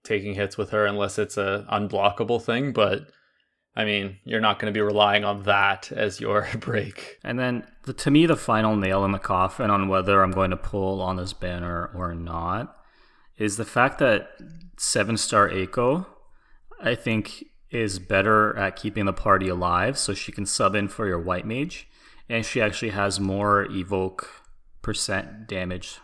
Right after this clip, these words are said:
Speaker 2: for her summons. But we'll talk about Eiko later, but I mean, they're, they're coming out at the same time. It's, it just makes it really hard for me to justify, say, summoning on this banner versus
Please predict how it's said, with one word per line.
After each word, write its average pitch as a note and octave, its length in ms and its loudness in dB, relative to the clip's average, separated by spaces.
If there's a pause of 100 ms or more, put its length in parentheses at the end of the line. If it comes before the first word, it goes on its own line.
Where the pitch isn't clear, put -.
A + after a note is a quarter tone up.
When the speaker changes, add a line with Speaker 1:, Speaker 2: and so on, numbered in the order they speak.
(140)
Speaker 2:
for - 160 -4
her F#2+ 100 -4
summons. F2+ 640 -6 (160)
But A2 160 0
we'll A2 100 -2
talk A#2 280 2
about G2+ 340 0
Eiko G2 360 -4
later, F#2+ 300 0
but G2 140 -2
I G2+ 60 0
mean, G#2+ 140 0
they're, A2 300 4
they're A2 120 -2
coming C#3 260 0
out A#2+ 100 4
at G#2+ 80 0
the G2+ 80 -4
same F#2+ 680 -2 (380)
time. B2 540 0
It's, B2+ 240 -4
it B2 180 -4
just C#3+ 200 0
makes C#3+ 200 2
it B2+ 80 0
really A#2+ 200 0
hard G#2+ 260 2
for - 100 -8
me A2 100 -2
to G2+ 80 -2
justify, F#2+ 720 -2 (720)
say, G#2+ 380 -2
summoning G2+ 460 0
on F#2 140 2
this F2 180 -2
banner F#2 380 -4
versus F#2 800 -4